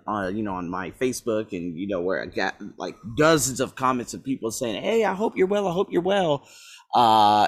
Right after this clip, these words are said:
in regards to me, you know, going into surgery and getting my appendix removed. Luckily, that didn't happen. That motherfucker was just going for a cash grab. But, you know, when I ended up having that medical emergency and posting that thing and being in bed and everything, and I got home, you know,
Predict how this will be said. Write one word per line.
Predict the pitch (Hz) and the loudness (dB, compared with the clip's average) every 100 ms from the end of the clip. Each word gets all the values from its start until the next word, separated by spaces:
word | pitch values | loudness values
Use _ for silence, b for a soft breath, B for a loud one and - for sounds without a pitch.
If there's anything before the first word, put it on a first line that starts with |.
| - | 2
in | 127 | -2
regards | 117 120 117 - | 0 -2 -2 -2
to | |
me, | 117 123 123 | 0 2 0
you | 120 113 | 0 -2
know, | 107 | -2
going | 120 117 117 | -2 -2 -2
into | 101 104 | -4 -4
surgery | - 120 104 110 | -2 -2 0 -4
and | 98 | -2
getting | 117 92 | -4 -2
my | 104 | -4
appendix | 92 - 120 101 - | -4 -4 -4 -4 -4
removed. | 104 98 98 85 | -4 -2 -4 -2
Luckily, | 113 - 110 | -2 -2 -4
that | 95 110 101 | 0 0 0
didn't | 87 92 | -8 -4
happen. | 95 95 101 | -6 -4 -4
That | 82 | -2
motherfucker | 98 92 101 104 | -4 -4 -10 -8
was | 95 | -8
just | 101 92 | -8 -6
going | 95 92 | -6 -6
for | - 104 | -2 -2
a | |
cash | 101 156 165 - | 2 2 2 2
grab. | 90 78 - - _ b b b b _ | -2 -2 -6 -12 _ b b b b _
But, | 117 139 127 - _ _ _ _ | -2 0 0 -4 _ _ _ _
you | 143 139 | 0 2
know, | 127 | 2
when | 123 | 2
I | 127 | 0
ended | 131 143 131 | 0 -2 0
up | 123 | -2
having | 131 123 120 | -2 -2 -2
that | 90 | -2
medical | 110 113 107 110 | -4 -6 -4 -4
emergency | 101 107 90 95 - 92 | -2 -2 -4 -6 -6 -6
and | 82 | -6
posting | 113 104 - 101 | -6 -6 -6 -8
that | 82 - | -6 -6
thing | 101 98 | -4 -4
and | 95 82 | -6 -6
being | 101 101 | -4 -4
in | 95 85 | -4 -2
bed | 101 104 | -2 0
and | 101 90 | -2 -4
everything, | 90 85 90 85 82 | -6 -8 -6 -6 -6
and | 87 | -6
I | 90 | -4
got | 104 87 | -2 -2
home, | - 95 110 92 76 _ _ _ _ _ _ - _ _ | -4 -4 -4 -6 -10 _ _ _ _ _ _ -20 _ _
you | 101 123 | -2 -2
know, | 117 90 101 | -2 -4 -8